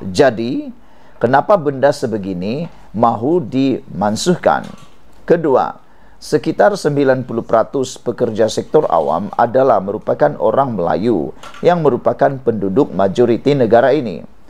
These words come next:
Di mana-mana negara di dunia ini pun, se-, pekerja sektor awam adalah dikuasai oleh penduduk majoritinya. Tetapi dalam konteks negara kita,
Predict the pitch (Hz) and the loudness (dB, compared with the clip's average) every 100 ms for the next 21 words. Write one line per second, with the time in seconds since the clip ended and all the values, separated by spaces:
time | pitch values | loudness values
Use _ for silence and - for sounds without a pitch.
0 | - - - - 208 233 214 202 180 151 | -20 -20 -6 0 4 4 4 4 4 4
1 | 123 131 123 117 104 117 98 110 107 98 | 6 6 6 2 0 -6 -6 -2 0 0
2 | 69 67 - - - 110 113 110 104 82 | -2 -6 -14 -18 -10 -6 -4 -4 -2 -2
3 | 120 165 - - - - - - - - | -2 -6 -10 -18 -20 -20 -12 -6 -4 -2
4 | 131 135 127 127 143 202 208 - 82 165 | 0 2 4 2 2 2 0 2 2 2
5 | 170 - 127 139 175 143 139 117 113 113 | 0 -2 -2 2 2 0 0 0 0 2
6 | 101 123 120 117 113 113 123 87 104 95 | 4 4 2 0 -2 -2 -6 -4 -2 0
7 | 101 95 104 107 78 50 - - - - | -2 -2 -4 -2 -2 -4 -10 -18 -20 -16
8 | - 110 123 123 147 120 107 110 107 127 | -2 0 2 0 -2 0 2 0 0 -2
9 | 120 127 - 104 95 123 131 107 - 95 | 0 -2 -2 -4 2 2 2 -2 -4 -4
10 | 170 | -4